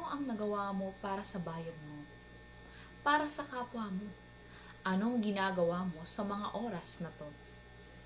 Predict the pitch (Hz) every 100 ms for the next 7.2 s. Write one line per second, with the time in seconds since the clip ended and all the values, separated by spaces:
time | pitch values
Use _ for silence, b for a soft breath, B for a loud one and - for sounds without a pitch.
0 | - - - - - - - 214 285 294
1 | 220 180 165 170 170 170 - 180 180 226
2 | - - - 240 381 294 233 214 208 190
3 | 190 214 233 - 240 254 359 370 247 285
4 | - - B B - - 240 247 233 254
5 | 247 254 262 220 220 226 226 - 247 208
6 | 226 269 302 - - - 240 262 247 247
7 | 226 247